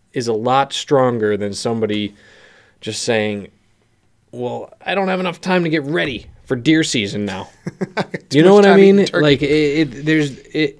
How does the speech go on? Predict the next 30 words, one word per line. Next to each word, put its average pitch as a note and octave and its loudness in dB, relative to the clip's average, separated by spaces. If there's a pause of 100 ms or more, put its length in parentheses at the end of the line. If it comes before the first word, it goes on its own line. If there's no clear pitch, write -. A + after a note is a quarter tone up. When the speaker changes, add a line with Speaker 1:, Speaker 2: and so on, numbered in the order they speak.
Speaker 1:
it's D3 -6
very C3+ 4
black C#3 2
and A#2 -4
white F#2+ -6 (280)
Speaker 2:
Yeah. A#2+ -2
Speaker 1:
at - -4
that G#2+ -2
point, F#2 -16 (460)
to - -12
Speaker 2:
Yeah, C4 4
Speaker 1:
me. B3 4
Speaker 2:
indeed. D#3+ 0
And E3 0
I F3+ 4
think G#3 -2
the - -10
key F#3+ -4
word D#3+ 0
in C#3 -6
that C3+ -2
whole, C#3 0 (420)
you G2 -14
know, A2 -10 (340)
is A#2 -8
logic. A2+ -6 (180)
Speaker 1:
Yeah. G2 -8
Speaker 2:
You B2 -10
know, A#2+ -8
that's, C#3 -4